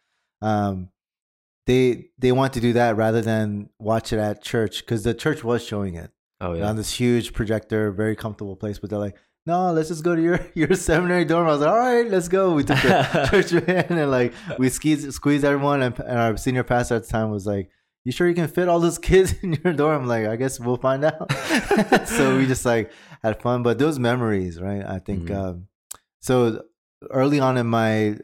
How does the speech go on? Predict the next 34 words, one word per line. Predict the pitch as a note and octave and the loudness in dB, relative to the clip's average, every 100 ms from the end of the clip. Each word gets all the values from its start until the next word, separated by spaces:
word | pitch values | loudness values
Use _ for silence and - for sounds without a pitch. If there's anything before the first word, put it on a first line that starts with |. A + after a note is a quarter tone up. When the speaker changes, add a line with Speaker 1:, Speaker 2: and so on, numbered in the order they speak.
| - | -10
Speaker 1:
uh, | G#2+ G2+ F#2+ - - | -6 -4 -6 -12 -12
youth, | A2 A2+ A2 - _ _ _ _ _ _ | -2 0 0 -4 _ _ _ _ _ _
uh, | G#2+ G#2 | -6 -4
ministry, | G#2 A2 G2+ G#2+ G2+ | -4 -4 -4 -4 -2
I | G2 G2 | -2 -2
did | G#2+ G2+ | -2 -2
take | A2+ G#2 | -4 -4
a | G2+ | -4
lot | F#2+ F#2 - | -2 -4 -6
from, | F#2 F2 E2+ _ _ _ - | -10 -10 -12 _ _ _ -14
uh, | F2+ | -10
the | F#2+ | -4
pastors | A2 G2+ G#2+ F#2 | -4 -4 -6 -6
that | F#2+ | -6
I've | F#2 F2 | -8 -10
had. | E2+ E2 F2 _ | -16 -16 -20 _
Speaker 2:
Yeah. | - E2 E2 | -14 -10 -10
Speaker 1:
Uh, | E2+ F#2 | -8 -8
and | F#2+ | -8
try | - G2 | -6 -6
to | F#2+ | -6
model, | F#2 F#2+ F#2+ F#2+ F2+ F2+ _ _ | -6 -6 -6 -6 -8 -12 _ _
um, | G2+ F#2+ F#2 F#2 F#2 _ | -14 -12 -12 -14 -18 _
and | G#2+ F2+ | -10 -4
take | A2+ G#2+ | -4 -4
the | G2 | -4
good | G#2 G#2 G2 G2 _ _ | -2 -2 -4 -10 _ _
and, | F#2+ F#2 - | -14 -12 -12
and | - F#2 | -8 -6
model | G2 G2 F#2+ | -4 -4 -4
that | F#2+ F#2 - - - | -6 -8 -10 -20 -12
for, | F#2 F#2 F2+ - | -8 -8 -10 -14
for | - | -14
the, | F#2 F2+ F2 | -10 -10 -10